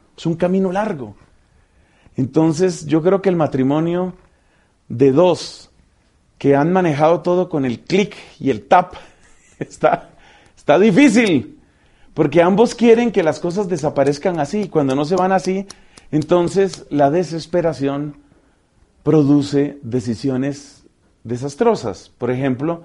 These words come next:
"Esto se acaba aquí, esto se acaba ya. Mi mamá sí me lo dijo". O cosas parecidas.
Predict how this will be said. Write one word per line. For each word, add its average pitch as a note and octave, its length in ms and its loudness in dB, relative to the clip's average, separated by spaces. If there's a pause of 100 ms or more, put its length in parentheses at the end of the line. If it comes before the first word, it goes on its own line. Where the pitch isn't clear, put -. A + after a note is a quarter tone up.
(180)
"Esto C3+ 200 -2
se C3 100 -2
acaba B2 260 0
aquí, A#2 300 -8
esto C#3+ 160 -6
se B2+ 100 -2
acaba A#2+ 260 2
ya. A2+ 380 -2 (640)
Mi D#3+ 100 4
mamá D#3 240 2
sí E3 140 -4
me E3+ 100 -4
lo C#3 120 0
dijo". A#2 300 -4 (1500)
O B2+ 140 0
cosas C3 280 -2
parecidas. A2 680 -2